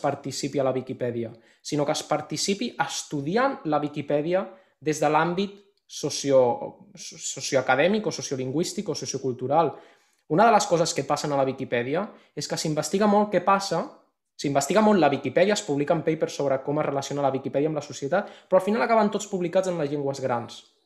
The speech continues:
En català, una de les mancances que tenim és que no sabem quins biaixos hi ha perquè no es fan estudis de la Viquipèdia en català. I crec que també és una responsabilitat de les universitats de fer estudis del seu propi àmbit cultural,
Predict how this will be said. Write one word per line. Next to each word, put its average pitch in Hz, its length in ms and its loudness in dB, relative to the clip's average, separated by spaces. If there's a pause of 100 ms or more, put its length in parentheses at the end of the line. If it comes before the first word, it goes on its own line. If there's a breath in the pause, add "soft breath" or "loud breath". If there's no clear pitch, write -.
(560)
En 139 80 -2
català, 165 320 6
una 233 140 4
de 190 80 6
les 165 100 -2
mancances 175 480 -2
que 170 80 -2
tenim 208 240 0
és - 80 -4
que 156 100 -2
no 190 80 0
sabem 214 300 2
quins 165 160 -2
biaixos 151 400 -4
hi 180 80 -2
ha 208 80 2
perquè 175 220 -6
no 170 100 -2
es - 80 -14
fan 208 140 -2
estudis 247 500 -2
de 147 80 4
la 135 80 6
Viquipèdia 123 480 -2
en 117 80 -10
català. 110 320 -8 (800)
I - 60 -12
crec 156 160 4
que 214 40 0
també 185 140 4
és 208 80 0
una 208 160 4
responsabilitat 139 720 -2
de 202 120 0
les 180 100 0
universitats 147 800 0 (240 soft breath)
de 117 160 0
fer 170 160 4
estudis 196 400 0
del 147 160 2
seu 170 240 2
propi 180 400 2
àmbit 156 400 0
cultural, 120 540 -4